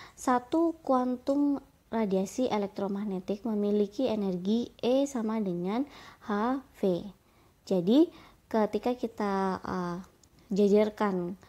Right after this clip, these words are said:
kedua persamaan ini, untuk energi kinetik suatu poto-, foton kita punya H V sama dengan H C per lambda sama dengan P C.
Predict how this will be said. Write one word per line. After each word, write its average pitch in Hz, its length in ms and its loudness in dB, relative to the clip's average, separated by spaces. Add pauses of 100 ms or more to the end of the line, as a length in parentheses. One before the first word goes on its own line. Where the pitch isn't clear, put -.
kedua 190 640 4
persamaan 175 560 -6
ini, 190 400 0 (320)
untuk 196 240 -2
energi 190 480 -2
kinetik 196 400 -4
suatu 196 320 -6
poto-, 226 480 -4
foton 202 480 -2
kita 220 320 -4
punya 208 400 -2 (400)
H 180 240 -4
V 240 320 2
sama 214 320 -2
dengan 196 400 -2 (560)
H 185 240 0
C 247 320 -2
per 247 240 -2 (240)
lambda 196 400 2 (1040)
sama 202 400 -2
dengan 190 400 -2 (400)
P 226 320 4
C. 139 240 -2